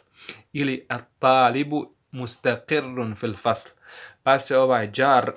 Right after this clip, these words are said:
i međrur, šta kažu, "Yata'allaqani bi mahdhufin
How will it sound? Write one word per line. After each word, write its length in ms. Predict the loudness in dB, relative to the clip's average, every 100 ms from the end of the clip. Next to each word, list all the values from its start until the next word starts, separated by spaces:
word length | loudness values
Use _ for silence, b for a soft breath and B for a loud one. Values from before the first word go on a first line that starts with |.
| -10
i 100 | -12
međrur, 600 | -10 -8 -6 -4 -4 -4
šta 460 | -12 -4 0 -2 -4
kažu, 380 | -2 0 0 -2
"Yata'allaqani 1300 | -8 -6 0 4 4 2 -4 -4 0 0 0 -2 -8
bi 180 | -6 -4
mahdhufin 1000 | -2 -4 -6 -4 -2 0 -2 -4 -8